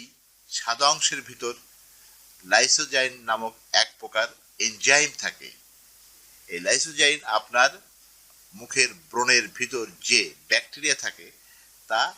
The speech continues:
ধ্বংস করতে সাহায্য করে। ডিমের সাদা অংশ দিয়ে তৈরি করা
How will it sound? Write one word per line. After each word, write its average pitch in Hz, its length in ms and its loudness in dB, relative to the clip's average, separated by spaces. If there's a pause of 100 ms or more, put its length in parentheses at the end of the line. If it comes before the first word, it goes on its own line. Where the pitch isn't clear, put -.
(120)
ধ্বংস 117 260 0 (140)
করতে 120 280 -16 (320)
সাহায্য 143 360 0 (120)
করে। - 180 -18 (1800)
ডিমের 147 300 4
সাদা 139 260 2
অংশ 151 200 0 (140)
দিয়ে 135 180 -2 (800)
তৈরি 139 220 0
করা 131 260 2